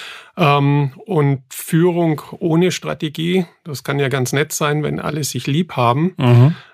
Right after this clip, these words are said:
Speaker 1: Ähm, aber trotzdem möchte ich wissen, wie kommen wir denn dahin? Wie schaffen wir es denn, die Organisation erfolgreich zu gestalten, am Leben zu halten in schwierigen Zeiten? Also
Speaker 2: Mhm.
Speaker 1: dafür braucht es Führung und es braucht Strategie.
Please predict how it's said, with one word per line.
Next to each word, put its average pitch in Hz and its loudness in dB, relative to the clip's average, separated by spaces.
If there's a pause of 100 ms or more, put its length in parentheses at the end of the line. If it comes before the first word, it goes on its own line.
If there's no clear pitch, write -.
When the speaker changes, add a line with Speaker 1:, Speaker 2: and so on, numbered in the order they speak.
Speaker 1:
Ähm, 143 0
aber 135 0
trotzdem 147 -4
möchte 143 -2
ich 127 -6
wissen, 151 0
wie 131 -2
kommen 147 -2
wir 147 2
denn 135 -2
dahin? 135 0
Wie 139 -4
schaffen 165 -4
wir 170 -2
es 156 -4
denn, 147 -4
die 135 -6
Organisation 143 -2 (640)
erfolgreich 160 -4
zu 147 -6
gestalten, 151 -2 (140)
am 143 -2
Leben 175 2
zu 165 -2
halten 156 -2
in 147 -4
schwierigen 147 -2
Zeiten? 131 -6
Also - -4
Speaker 2:
Mhm. 156 -4
Speaker 1:
dafür 147 -2
braucht 131 -6
es 131 -8
Führung 160 -2
und 135 0
es 131 -4
braucht 135 -2
Strategie. 135 -2